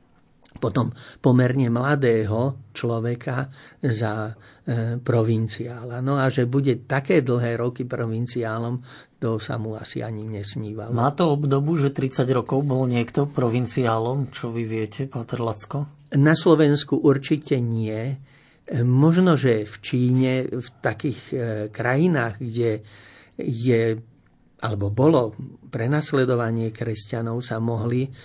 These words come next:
Speaker 1: e, stať takéto, mm, dlhé obdobia, lebo normálne je provinciál menovaný na tri roky a ak,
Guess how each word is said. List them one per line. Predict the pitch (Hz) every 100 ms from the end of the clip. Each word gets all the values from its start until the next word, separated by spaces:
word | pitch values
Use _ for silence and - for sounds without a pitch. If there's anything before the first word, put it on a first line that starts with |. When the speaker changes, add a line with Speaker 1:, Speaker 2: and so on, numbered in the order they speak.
| - - _ -
Speaker 1:
e, | 107
stať | 98 - 117 123 -
takéto, | 113 110 127 120 127 123 120
mm, | - 123 120 113 110 110
dlhé | 113 104 120 120 135 - - - 117
obdobia, | 113 120 117 123 113
lebo | 120 113 123
normálne | 131 147 143 127 120 117 117 120 123 - - -
je | 127
provinciál | 131 127 127 131 131 127 113
menovaný | 113 117 120 117 117 117 117 -
na | 123 113
tri | 113 123
roky | 120 110 110 143
a | 156 113
ak, | 113